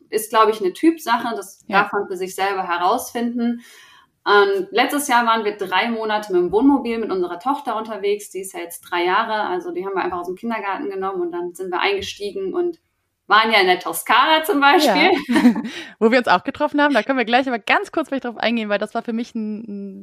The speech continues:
Speaker 2: ein sehr interessanter Punkt, wo wir uns nämlich getroffen haben. Aber ich will dich hier erstmal nicht unterbrechen <laughs> in
Speaker 1: Also von
Speaker 2: deiner
Speaker 1: daher
Speaker 2: Freiheit.
Speaker 1: würde ich sagen, hat sich privat alles verändert. Ich frühstücke Mittag und Abendessen jetzt mit meinem Mann zusammen,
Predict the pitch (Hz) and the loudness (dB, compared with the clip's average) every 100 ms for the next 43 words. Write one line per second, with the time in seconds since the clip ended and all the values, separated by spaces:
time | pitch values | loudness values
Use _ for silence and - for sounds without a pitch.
0 | 226 233 175 233 233 240 226 208 220 233 | -18 -20 -4 0 0 0 -6 -6 -4 -4
1 | 220 196 196 208 196 - - 214 - 170 | -4 -4 -4 -8 -12 -12 -8 -8 -6 -8
2 | 165 170 190 220 214 - 196 - 196 202 | -6 -6 -6 -8 -8 -8 -10 -8 -10 -10
3 | 196 180 190 - 226 - 285 294 - 294 | -10 -6 -6 -4 -4 0 0 0 -2 -4
4 | 294 - 359 311 226 240 233 254 190 247 | -4 -12 -10 -8 0 2 4 4 4 6
5 | 262 240 208 202 - - - - 254 - | 8 6 6 4 0 -6 -16 -6 -4 -4
6 | _ - 226 294 320 - 254 262 254 247 | _ -12 0 4 6 6 4 6 2 0
7 | 240 233 - _ - - 226 196 202 208 | -4 -4 -10 _ -16 -6 0 6 8 8
8 | 208 - _ _ - 208 226 269 - - | 4 -8 _ _ 2 4 4 0 -2 2
9 | 285 233 262 277 294 285 - - 220 - | 4 6 4 6 4 2 -4 -6 -6 -6
10 | - 254 - 254 233 226 220 240 214 - | -2 -2 -2 -4 -2 0 0 0 -2 -2
11 | 202 196 202 214 214 - 214 214 196 190 | -6 -2 2 2 2 -4 -6 -4 -4 -6
12 | - 185 185 180 170 170 165 160 160 - | -8 -10 -4 -2 -2 0 -2 -2 -6 -10
13 | 160 170 185 226 302 | -6 0 2 4 4